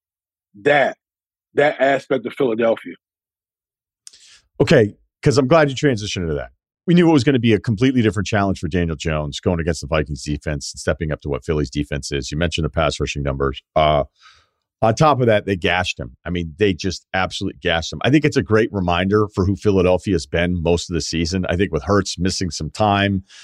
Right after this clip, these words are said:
Speaker 2: maybe other storylines, it became more dominant. I'm still not sure necessarily how I feel about, you know, the N F C Championship game. And I feel like maybe 'cause the Niners thing was more impressive against a better opponent, am I leaning that way? I'm still not sure necessarily which way I'm going, but I'm just glad for Philadelphia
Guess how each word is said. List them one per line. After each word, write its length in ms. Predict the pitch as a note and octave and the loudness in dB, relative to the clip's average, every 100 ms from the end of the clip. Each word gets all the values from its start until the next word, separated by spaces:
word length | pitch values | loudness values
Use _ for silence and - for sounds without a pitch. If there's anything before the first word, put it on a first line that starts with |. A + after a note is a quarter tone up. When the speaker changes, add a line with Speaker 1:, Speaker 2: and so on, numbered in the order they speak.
| - _ | -20 _
Speaker 2:
maybe 340 | F2 G2+ F#2+ F2+ | 0 2 2 2
other 160 | F2+ | 2
storylines, 640 | F#2+ - G2 F#2+ F#2 F#2 D#2 | 2 2 2 4 4 2 0
it 40 | |
became 320 | D#2 - G2 E2+ | -4 -2 0 0
more 160 | E2 | 0
dominant. 500 | D2 F2 F2+ F2+ F2 - | 0 2 2 0 -4 -4
I'm 120 | G2 | -4
still 220 | G#2 A2+ G2+ | -2 0 0
not 180 | G2 | 0
sure 280 | - G2+ F#2+ | 0 0 0
necessarily 420 | F2 - G#2 F2+ E2 | 0 -2 2 2 4
how 160 | E2+ | 2
I 40 | D2+ | 0
feel 280 | G#2 G#2+ F#2+ | 0 2 2
about, 380 | F2 F2 E2 - - | 2 2 2 -4 -6
you 80 | F#2 | -4
know, 120 | F2 | -2
the 160 | D#2 E2 | -4 -4
N 80 | G2+ | -4
F 80 | F2 | -4
C 280 | - F2 D2 | -4 -6 -8
Championship 500 | - G2+ F2 - F#2+ | -6 -4 -4 -6 -6
game. 420 | - F2+ F2 E2+ - _ | -2 -2 -4 -6 -12 _
And 80 | F2+ | -6
I 60 | D2+ | -4
feel 240 | G#2 F#2+ | 0 2
like 200 | E2+ D2+ | 0 0
maybe 300 | F#2+ F#2 F2 | 0 0 -2
'cause 240 | - F#2 | -2 -2
the 80 | E2 | -2
Niners 420 | E2 F#2 F#2 E2+ | -2 0 0 -4
thing 300 | - G2 F2 | -2 0 0
was 260 | E2 C#2+ - - - - _ _ | 0 -2 -6 -14 -20 -20 _ _
more 180 | A#2+ A#2 | 4 4
impressive 400 | F#2+ G#2+ F#2+ F#2 | 2 0 -2 -2
against 220 | F2 E2 | -4 -4
a 20 | |
better 220 | D2+ F#2 F2 | -2 0 0
opponent, 460 | - G2 F#2 F2 | 0 0 0 0
am 120 | E2 | -2
I 80 | D#2+ | -2
leaning 300 | E2+ F#2+ F#2 | 0 0 0
that 160 | E2+ E2+ | 0 0
way? 80 | G#2+ | 0
I'm 100 | G2+ | 2
still 160 | D#3 | 2
not 160 | C3 G2 | 2 2
sure 160 | C3+ | 0
necessarily 400 | A2 F#2+ - A2 | 0 -2 0 2
which 220 | F#2+ F#2 - | 2 0 0
way 120 | F#2+ | 0
I'm 80 | D#2+ | 2
going, 280 | G#2+ F#2 | 0 0
but 120 | E2+ A2 | 2 0
I'm 140 | A2 | 0
just 220 | E3 - | -2 -4
glad 420 | G#2+ A2 A2+ A#2+ | 0 2 4 2
for 80 | G#2+ | -2
Philadelphia 800 | F#2 A#2 G2+ F#2 G2+ - C3 B2 | -4 0 2 2 0 2 4 2